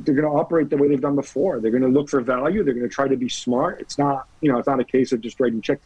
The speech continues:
You can't do that in the modern game. But I think, you know, the way they showed with signings like, um, like Theo Hernandez, Rafael Leao, uh, Kalulu and whatnot, you know,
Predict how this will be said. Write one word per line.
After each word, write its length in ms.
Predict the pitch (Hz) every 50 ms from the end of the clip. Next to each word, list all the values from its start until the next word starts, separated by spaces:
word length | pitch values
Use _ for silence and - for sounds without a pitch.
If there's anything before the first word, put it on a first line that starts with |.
| _ - -
You 80 | 190
can't 160 | 170 120 -
do 160 | 127 147 180 160
that 240 | 135 113 113 - _ _ _ _ _ -
in 120 | - 135 131
the 80 | 131
modern 380 | 127 131 127 127 123 117 113 110
game. 380 | 120 139 156 139 104 98 98 95
But 140 | 107 110 110
I 80 | 107
think, 240 | - 131 120 120 - _ _ _ _ _ _ - - - -
you 80 | 143
know, 260 | 127 113 107 98 - - _ _ -
the 80 | 135 127
way 240 | 127 151 165 165 151
they 160 | 147 151 143
showed 640 | 143 - - 165 160 156 143 135 131 127 120 117
with 180 | 127 117 - - _ - - - -
signings 640 | - 123 123 123 123 120 117 120 117 107 - -
like, 320 | 120 113 110 101 95 -
um, 480 | 120 110 110 107 98 98 98 98 98 - - -
like 200 | 131 120 98 -
Theo 140 | - 117 113
Hernandez, 500 | 110 117 127 127 127 127 123 123 117 113
Rafael 360 | 113 104 - - 113 107 107
Leao, 560 | 113 117 123 135 135 131 127 127 123 123 120 _ _ - _ _ _ _ -
uh, 400 | 127 117 113 113 110 110 107 104 -
Kalulu 680 | - 123 123 117 131 143 143 139 135 135 135 131 131 123
and 80 | 120
whatnot, 520 | 123 127 123 - - 117 131 135 135 135 - _ - - - - - - -
you 80 | 151 143
know, 220 | 123 117 110